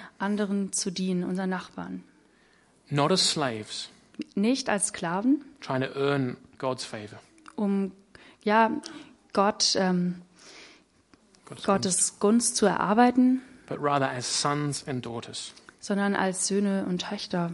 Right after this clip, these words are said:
Speaker 2: In Christ, part of his family.
Speaker 1: In Jesus, ähm, in seiner Familie.
Speaker 2: So we invite the worship band to come up now. Let me finish with, um, Matthew eleven and ask you two questions.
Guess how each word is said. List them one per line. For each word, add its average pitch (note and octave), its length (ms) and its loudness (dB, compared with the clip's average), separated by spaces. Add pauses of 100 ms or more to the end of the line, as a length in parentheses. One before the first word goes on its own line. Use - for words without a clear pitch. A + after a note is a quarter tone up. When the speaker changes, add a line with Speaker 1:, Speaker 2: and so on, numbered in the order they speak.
(220)
Speaker 2:
In E3 200 2
Christ, B2 460 -2
part B2+ 240 -6
of B2 100 -6
his A#2 340 -8
family. A2 440 -10 (220)
Speaker 1:
In G3+ 180 2
Jesus, G3 560 -2
ähm, F3+ 440 -2
in F#3 160 -2
seiner F#3 220 -2
Familie. E3+ 560 -6
Speaker 2:
So E3+ 140 -8
we D3+ 60 -2
invite C#3+ 300 0
the B2+ 180 -2
worship C3+ 320 -4
band - 180 -6
to - 80 -18
come C#3+ 120 -2
up C#3+ 80 -2
now. C3+ 240 -2 (920)
Let F3+ 120 -6
me F3+ 120 2
finish F3 420 2
with, D3 420 0
um, C3 300 -4 (960)
Matthew C#3 440 -2
eleven B2 500 -6 (760)
and C#3 120 -4
ask E3+ 200 -4
you D3+ 80 -4
two - 180 -4
questions. - 680 -4